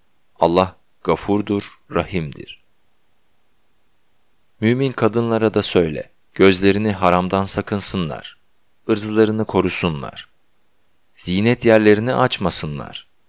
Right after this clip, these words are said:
Bunlardan kendiliğinden görünen kısmı müstesnadır. Başörtülerini yakalarının üstüne koysunlar.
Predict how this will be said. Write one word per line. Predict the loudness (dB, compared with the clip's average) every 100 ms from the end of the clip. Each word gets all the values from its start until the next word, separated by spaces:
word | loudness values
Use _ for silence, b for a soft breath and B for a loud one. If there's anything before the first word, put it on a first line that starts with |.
| _ _ -2
Bunlardan | 4 4 6 2 2
kendiliğinden | -2 -2 0 -2 -2 -2 -2 0
görünen | 0 0 0 -4
kısmı | -4 -8 -6 -8
müstesnadır. | -6 -6 -4 -4 -2 -4 -4 -12 -20 _ _ _ _ _ _ _ _ _ 0
Başörtülerini | 2 4 4 2 2 0 0 2
yakalarının | 2 2 2 2 0 -6 -6
üstüne | -8 -6 -4 -4
koysunlar. | 0 -2 -2 -8 -10 -14 -18